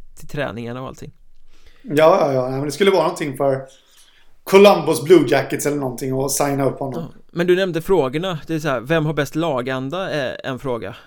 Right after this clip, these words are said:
Speaker 2: Mm.
Speaker 1: Hur ska någon i något annat lag kunna svara på det om de andra lagen?
Speaker 2: Nej. Sen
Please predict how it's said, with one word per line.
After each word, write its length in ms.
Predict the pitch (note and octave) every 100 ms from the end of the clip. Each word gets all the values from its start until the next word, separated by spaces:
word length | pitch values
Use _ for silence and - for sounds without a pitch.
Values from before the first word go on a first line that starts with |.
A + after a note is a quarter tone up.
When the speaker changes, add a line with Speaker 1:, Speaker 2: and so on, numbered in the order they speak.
| - - - _ _ _ _ C#3+
Speaker 2:
Mm. 160 | A#2+
Speaker 1:
Hur 280 | C3 F3+ E3
ska 380 | D#3+ - D#3+ D3+
någon 260 | D#3 C#3
i 60 | C#3
något 160 | C#3+ C#3+
annat 300 | D3 C3+ E3+
lag 200 | C3+ B2
kunna 180 | C3+
svara 300 | C3 C#3+ A#2+
på 100 | A#2
det 180 | C#3 E3+
om 120 | C#3+
de 120 | B2+ C3
andra 200 | A#2+ E3
lagen? 340 | C#3+ - C#3 - _ _ _ _ _ _ _ _ _ _ _ _ _ _ _ _ _ - - - _ _ _ _ _
Speaker 2:
Nej. 340 | D#3 D#3 F#3 E3+ - - - - - _ _ _
Sen 500 | - F3+ E3+ E3 E3+